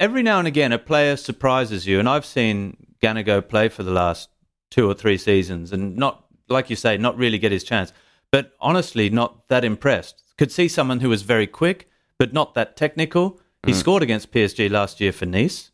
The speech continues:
Speaker 1: as well as before scoring against them again this year. So
Speaker 2: Got three goals against P S G. They're his
Speaker 1: Exactly.
Speaker 2: favourite team.
Speaker 1: So, and he scores every game against them whenever he's on the pitch. So that, that tells you something as well. But, but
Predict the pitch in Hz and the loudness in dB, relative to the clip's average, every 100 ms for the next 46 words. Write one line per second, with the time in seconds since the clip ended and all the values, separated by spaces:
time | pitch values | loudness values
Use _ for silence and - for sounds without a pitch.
0 | - 98 95 107 147 104 - - 110 - | -2 -2 2 0 -2 -6 -10 -2 0 0
1 | - 104 95 104 - 101 98 110 107 117 | 0 0 0 -2 0 0 2 2 0 -2
2 | 104 98 - 107 101 - - - 123 127 | -2 -2 0 0 0 -2 -6 -4 0 0
3 | 110 90 90 85 90 - 98 95 - 98 | 0 -2 -4 -6 -6 -4 0 0 0 -2
4 | 104 95 117 - 87 107 98 78 - - | 0 0 0 0 -2 -2 -2 -6 -12 -8
5 | 85 98 95 95 92 - 101 - 101 - | -2 2 2 0 -4 -4 -4 -2 -4 0
6 | 110 98 98 104 101 156 95 92 87 90 | 0 2 0 0 0 0 -2 -4 -4 -6
7 | 82 98 104 98 92 101 104 160 107 - | -4 -2 0 2 0 0 0 0 -2 -2
8 | 120 131 - - - 127 - 120 107 107 | 0 0 0 -4 -4 -2 0 0 0 0
9 | 131 107 104 101 135 127 92 107 - _ | 0 0 -2 0 2 2 0 -4 -6 _
10 | _ _ _ 127 - | _ _ _ 0 0